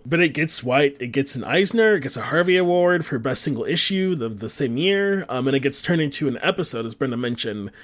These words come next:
in nineteen ninety-nine, which it, it pretty much goes the same as the comic about, like, her recounting her start of her relationship with Joker.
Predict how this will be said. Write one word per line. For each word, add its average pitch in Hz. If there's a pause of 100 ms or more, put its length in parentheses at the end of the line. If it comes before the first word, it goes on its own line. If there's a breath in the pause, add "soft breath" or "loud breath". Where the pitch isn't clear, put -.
(300 loud breath)
in -
nineteen 127
ninety-nine, 104
which 165
it, 180 (160)
it 156
pretty 392
much 262
goes 175
the 139
same 165
as 139
the 117
comic 104
about, 110
like, 113
her 151
recounting 117
her 110
start 143
of 127
her 160
relationship 113
with -
Joker. -